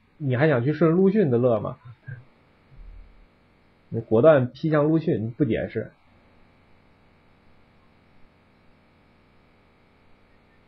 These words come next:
我现在就是祈求陆逊赶紧死啊！你这个闪电，要不然就是坑害队友啊！哎呀，他杀不到别人，能杀我一刀，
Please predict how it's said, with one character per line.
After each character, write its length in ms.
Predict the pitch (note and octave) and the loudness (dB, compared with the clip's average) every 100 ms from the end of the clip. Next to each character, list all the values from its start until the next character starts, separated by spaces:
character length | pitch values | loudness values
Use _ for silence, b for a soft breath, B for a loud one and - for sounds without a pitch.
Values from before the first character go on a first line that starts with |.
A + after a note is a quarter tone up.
| _ _ | _ _
我 120 | - A2+ | -4 2
现 160 | D3+ | 6
在 240 | D3+ C3+ A#2+ | 6 6 4
就 120 | C3+ | 2
是 120 | B2+ | 0
祈 180 | - A2 | -4 -2
求 140 | A#2+ | 2
陆 120 | C#3+ | 2
逊 200 | D3 C#3+ | 2 0
赶 180 | A#2 B2+ | 0 0
紧 100 | D3 | 0
死 180 | D3 F#2 | -2 -6
啊！ 280 | D2+ F2+ F#2+ | -8 -8 -8
你 260 | A2 A2+ | -4 -2
这 120 | A2+ C#3 | 2 2
个 120 | C#3+ | 0
闪 300 | C#3+ A#2+ G#2+ | 0 0 2
电， 160 | C#3 | 2
要 100 | C#3 | 2
不 80 | A#2+ | 2
然 160 | A#2 C3+ | 0 0
就 60 | |
是 80 | C3 | -2
坑 220 | B2+ D3 | -2 -4
害 120 | D3 C#3+ | -2 2
队 160 | D#3 | 2
友 120 | G2 | 2
啊！ 280 | - - - _ _ _ _ _ _ _ _ _ _ _ _ _ _ _ _ _ _ _ _ _ _ _ - | -4 -14 -20 _ _ _ _ _ _ _ _ _ _ _ _ _ _ _ _ _ _ _ _ _ _ _ -2
哎 100 | C3 | 0
呀， 200 | A#2 G2+ | 0 -2
他 100 | A#2+ | -4
杀 160 | A#2 B2+ | -2 0
不 60 | |
到 100 | B2 | 0
别 140 | A2 A2 | 0 0
人， 80 | A#2 | -2
能 120 | A2 | -2
杀 160 | C3 | -2
我 160 | A#2 F#2+ | -2 -4
一 40 | |
刀， 200 | G2 G2+ | -8 -10